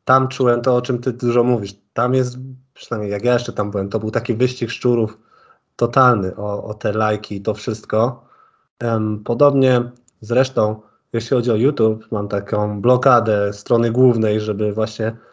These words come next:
nie wyświetlały mi się filmy, e, proponowane. Mam też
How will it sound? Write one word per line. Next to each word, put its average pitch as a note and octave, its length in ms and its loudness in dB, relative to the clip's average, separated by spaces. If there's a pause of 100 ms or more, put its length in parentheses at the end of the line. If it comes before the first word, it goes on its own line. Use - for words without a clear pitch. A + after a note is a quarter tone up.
(380)
nie A#2 120 0
wyświetlały A#2+ 480 2
mi A#2+ 80 0
się A#2 140 -6
filmy, A2 680 -2 (240)
e, A2+ 200 -4
proponowane. A#2 840 2
Mam A2 200 -2
też A2+ 300 -6